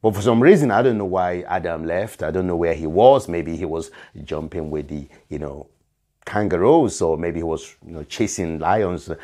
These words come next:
I don't know what he was doing in the garden, but for some reason, he wasn't present. And now God went to the woman and said, "Okay, fine, this is what has happened."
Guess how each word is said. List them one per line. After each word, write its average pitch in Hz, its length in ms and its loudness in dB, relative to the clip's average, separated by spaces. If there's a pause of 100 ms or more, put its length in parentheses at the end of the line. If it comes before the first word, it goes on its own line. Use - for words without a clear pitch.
(140)
I 156 120 6
don't 190 120 8
know 135 100 4
what 113 140 2
he 107 60 -4
was 98 240 -2
doing 98 300 -6
in 90 80 -8
the 87 80 -10
garden, 95 420 -2
but 104 160 -2
for 110 80 -6
some 107 220 0
reason, 107 480 4 (260)
he - 80 -4
wasn't 95 560 -2
present. 101 680 4 (1040)
And 123 140 2
now 135 100 6
God 131 260 8
went 123 220 4
to 113 80 -4
the 101 100 -2
woman 101 320 -2
and 95 140 -6
said, 87 380 -2
"Okay, 90 280 -6
fine, 82 520 -4
this 90 180 -6
is 87 140 -14
what 92 140 2
has 90 120 -4
happened." 82 640 -4